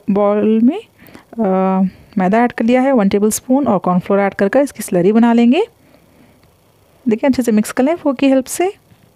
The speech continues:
स्ल-, स्लरी हमारी तैयार हो गई है। अब देखिए, ये ठंडा हो चुका है mixture हमारा। इस तरह से हम थोड़ा सा portion लेकर इसे flat कर कर यहाँ पर मैंने cheese ले लिया है, इसे अच्छे से हम cover कर लेंगे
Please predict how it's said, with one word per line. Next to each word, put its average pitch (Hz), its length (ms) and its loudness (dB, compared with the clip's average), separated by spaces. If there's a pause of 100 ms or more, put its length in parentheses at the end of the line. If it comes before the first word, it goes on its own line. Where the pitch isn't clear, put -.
(800)
स्ल-, 202 300 -2 (160)
स्लरी 226 360 -2
हमारी 208 220 2
तैयार 208 340 0
हो 285 100 0
गई 277 180 0
है। 339 200 0 (600)
अब 214 80 -2
देखिए, 226 240 -2
ये 320 80 0
ठंडा 226 300 2
हो 269 140 2
चुका 262 320 -2
है 262 180 4
mixture 240 360 0
हमारा। 240 340 4
इस 277 160 0
तरह 202 340 -2
से 247 140 -2
हम 262 120 2
थोड़ा 208 220 -2
सा - 180 -10
portion 190 220 -2
लेकर 196 360 0 (400)
इसे 226 80 0
flat 240 320 -2
कर 240 180 -2
कर 262 140 0
यहाँ 247 180 4
पर 226 120 -2
मैंने 226 220 4
cheese 214 320 0
ले 214 100 4
लिया 220 160 2
है, 262 200 2 (680)
इसे 240 160 0
अच्छे 233 260 -2
से - 140 -2
हम 269 200 2
cover 185 240 0
कर 202 140 0
लेंगे 233 360 2